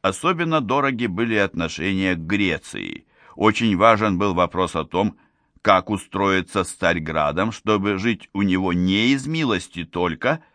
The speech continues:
как живут нищие, а на твёрдых и нерушимых основаниях народного права.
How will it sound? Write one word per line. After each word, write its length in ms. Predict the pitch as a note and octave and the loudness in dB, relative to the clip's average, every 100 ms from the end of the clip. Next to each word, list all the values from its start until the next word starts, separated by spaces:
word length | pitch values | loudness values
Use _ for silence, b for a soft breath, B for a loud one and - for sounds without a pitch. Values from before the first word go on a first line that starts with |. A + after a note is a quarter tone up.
| b b | b b
как 200 | C#3+ C#3 | 0 0
живут 380 | B2 C#3+ D3 C#3 | 0 -2 -2 -2
нищие, 680 | D3 C#3+ - - C3 C#3+ - _ _ _ | -2 -2 -4 -6 -4 -6 -12 _ _ _
а 140 | - F2 | 0 2
на 160 | F#2+ | 2
твёрдых 520 | F2+ - B2+ D3 D#3 C3+ | -2 0 0 0 -4 -4
и 80 | |
нерушимых 680 | C3+ C3+ A#2 G2 C#3 C#3 B2+ | -2 0 0 -2 0 2 0
основаниях 840 | F2 E2 E2 D2+ E2+ F#2+ A2+ C3+ b b b - | -2 -2 -2 0 0 2 0 -2 b b b -2
народного 680 | F#2 F2 F#2 F2 G#2 G2+ | 4 4 4 4 4 2
права. 440 | - D2 G1+ G1+ | 0 -4 -4 -6